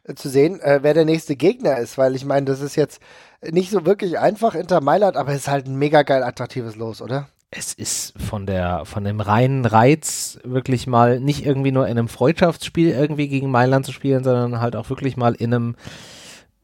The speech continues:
Speaker 2: für uns auf jeden Fall ernstzunehmenden Wettbewerb, ähm, ist das eine, eine, äh, eigentlich,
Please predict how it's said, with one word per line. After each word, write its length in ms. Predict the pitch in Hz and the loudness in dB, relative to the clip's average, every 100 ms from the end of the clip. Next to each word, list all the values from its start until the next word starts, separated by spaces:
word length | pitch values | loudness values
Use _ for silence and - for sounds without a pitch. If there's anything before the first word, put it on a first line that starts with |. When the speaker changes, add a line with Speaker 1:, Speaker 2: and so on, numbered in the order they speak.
| _ | _
Speaker 2:
für 180 | - 147 | -6 -4
uns 260 | 135 202 233 | 0 -2 0
auf 140 | 135 | 2
jeden 180 | 151 160 | 2 4
Fall 200 | 151 131 | 4 4
ernstzunehmenden 880 | 92 143 - - - 139 131 131 127 | 4 0 0 -4 0 4 4 4 2
Wettbewerb, 720 | 143 120 98 101 139 - - - | 2 0 4 4 4 0 -18 -2
ähm, 520 | 117 110 107 101 98 - | 4 6 6 2 -6 -10
ist 220 | 92 - | -6 -4
das 240 | 95 - | -4 -4
eine, 600 | - 101 92 90 87 - | -4 -4 -2 -2 -2 -4
eine, 300 | 90 87 90 | -6 -4 -4
äh, 260 | - - - _ _ _ _ _ _ _ | -6 -18 -20 _ _ _ _ _ _ _
eigentlich, 440 | - 127 151 131 | 0 0 2 0